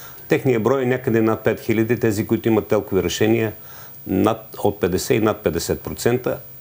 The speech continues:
а община Пазарджик е издала около три хиляди броя карти за паркиране на хора с трайни увреждания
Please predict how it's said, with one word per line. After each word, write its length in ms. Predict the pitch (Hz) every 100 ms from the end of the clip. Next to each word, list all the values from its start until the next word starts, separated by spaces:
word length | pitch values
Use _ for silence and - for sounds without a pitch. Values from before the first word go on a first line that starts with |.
| -
а 100 | 87
община 340 | - 107 123
Пазарджик 480 | 107 107 107 110 -
е 40 |
издала 440 | 95 85 110 117 -
около 340 | 104 - 90
три 180 | - 120
хиляди 420 | - 127 110 104
броя 520 | 85 85 101 104 107 104 - - -
карти 360 | 98 98 - 98
за 140 | -
паркиране 520 | - 85 - 95 95
на 80 | 92
хора 280 | - 85 92
с 220 | - 85
трайни 300 | 87 82 80
увреждания 520 | 82 80 85 85 98